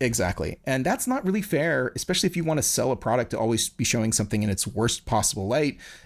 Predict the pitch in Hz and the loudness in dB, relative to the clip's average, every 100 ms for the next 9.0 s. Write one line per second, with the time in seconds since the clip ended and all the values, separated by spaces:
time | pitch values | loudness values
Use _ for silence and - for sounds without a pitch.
0 | - 147 135 131 123 - 143 196 190 180 | -6 0 0 0 -2 0 0 0 0 -2
1 | 214 202 175 170 - 185 180 175 147 135 | -2 0 0 0 0 -2 0 0 0 0
2 | 123 190 - 139 120 131 - 139 135 120 | 0 0 0 0 0 -2 0 2 2 2
3 | - 120 113 165 165 147 - 214 233 226 | 2 2 0 0 2 0 -2 -2 2 0
4 | 170 151 - 233 240 156 147 120 120 131 | 0 -4 -4 -2 0 0 0 0 0 2
5 | 147 165 165 113 113 120 - 113 120 113 | 2 2 0 -2 -2 -2 0 0 2 2
6 | 104 101 98 107 139 151 120 113 98 - | 0 0 0 0 2 2 0 0 -2 -10
7 | - - 143 143 139 127 - 113 - 113 | -8 0 0 0 0 0 0 0 0 0
8 | 107 101 - - 120 101 95 95 95 90 | 0 0 0 2 2 2 0 0 0 0